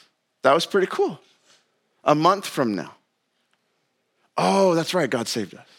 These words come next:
Six months from now, a year from now,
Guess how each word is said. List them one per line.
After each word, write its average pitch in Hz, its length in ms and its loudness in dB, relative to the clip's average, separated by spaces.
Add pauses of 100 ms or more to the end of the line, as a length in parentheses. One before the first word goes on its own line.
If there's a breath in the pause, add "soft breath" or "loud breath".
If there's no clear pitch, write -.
(680 soft breath)
Six - 340 0
months 127 220 0
from 104 200 -4
now, 82 200 -12 (1500)
a 117 80 -6
year 147 260 2
from 101 280 -6
now, 82 240 -14